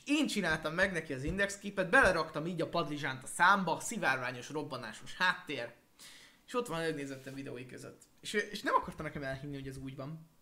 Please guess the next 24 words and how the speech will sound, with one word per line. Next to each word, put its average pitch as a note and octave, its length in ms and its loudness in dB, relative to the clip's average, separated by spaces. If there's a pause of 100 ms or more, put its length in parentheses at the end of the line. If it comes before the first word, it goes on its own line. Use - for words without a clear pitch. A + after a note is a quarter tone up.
Mert F#3+ 240 4
hogy F#3+ 140 4
arra F3 200 8
fognak D#3 300 -6
rányomni, D3 380 -4 (280)
és - 180 -4
megnézik. D3+ 500 -6 (640)
Ö, - 100 -8 (640)
na. F3 280 -4 (1000)
Én, E3+ 720 -2
Johanna, C#3+ 880 -6
én D3 60 -10
jövőről E3 320 -6
szeretnék D#3 340 -4
elkezdeni E3 340 -4
egy D3 60 -8
csatornát. E3 320 -4
Pár F#3+ 200 0
osztálytársam D3 520 -4 (280)
úgy F3 80 -8
beszéltük, D#3 480 -8
hogy C#3 200 -10
szórakozásból, C#3 1160 -8 (400)
ö, C3+ 360 2